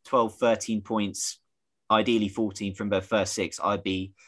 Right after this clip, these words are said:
fairly happy with. Now we're gonna sort of make some more slightly bolder predictions, nail out colours to the mast. So I'm gonna ask the guys their top four predictions, their, and their predictions for who gets relegated.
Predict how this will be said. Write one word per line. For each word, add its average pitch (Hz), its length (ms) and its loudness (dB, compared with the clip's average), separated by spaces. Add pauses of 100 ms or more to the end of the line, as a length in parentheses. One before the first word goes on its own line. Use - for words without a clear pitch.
(380)
fairly 101 200 0
happy 107 260 -4
with. 101 80 -8
Now 117 160 2
we're 123 80 -2
gonna 117 280 -4 (560)
sort 117 220 -2
of 120 260 -8
make 113 160 -2
some 117 140 -8
more 104 280 -6
slightly 131 280 2
bolder 117 340 2
predictions, 110 320 -4
nail 123 200 0
out 113 200 2 (420)
colours 107 360 -2
to - 120 -8
the 98 60 -4
mast. 95 220 2
So 117 80 0
I'm 110 100 0
gonna 117 220 -4
ask 107 300 0
the 101 60 -14
guys 101 360 -2
their 101 280 -2
top - 340 -4
four 104 460 0 (540)
predictions, 98 680 -6 (220)
their, 101 280 0 (120)
and 101 180 0
their 101 120 2
predictions 101 440 -6
for - 60 -12
who 113 240 0
gets 98 340 0
relegated. 80 760 -4